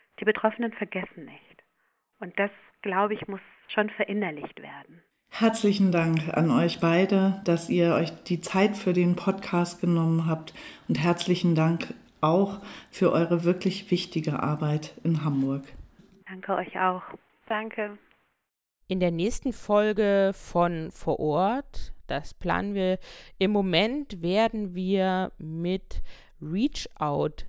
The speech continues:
Speaker 4: sprechen. Das ist die Beratungsstelle für Opfer rechter, rassistischer und antisemitischer Gewalt in Berlin. Und da werden wir sicherlich auch über die Serie von rechtem Terror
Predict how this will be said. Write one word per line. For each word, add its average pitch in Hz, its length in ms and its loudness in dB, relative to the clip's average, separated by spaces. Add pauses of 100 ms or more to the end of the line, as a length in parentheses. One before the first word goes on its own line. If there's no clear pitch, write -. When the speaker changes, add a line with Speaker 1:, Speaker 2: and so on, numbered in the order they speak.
(120)
Speaker 4:
sprechen. 247 760 -6
Das 170 180 -6
ist - 380 -2
die 196 100 -4
Beratungsstelle 214 680 -2
für - 240 -4
Opfer 202 360 2
rechter, 190 320 0
rassistischer 190 500 -4
und - 120 -10
antisemitischer 190 760 -2 (360)
Gewalt 170 720 2
in 190 440 0 (340)
Berlin. 185 840 0
Und 160 400 -4
da 156 120 0
werden 165 280 2
wir 156 240 0
sicherlich 220 640 -4
auch 175 320 2 (360)
über 175 380 2
die 170 380 -4
Serie 196 640 0
von 202 540 0
rechtem 180 640 -4
Terror 233 600 2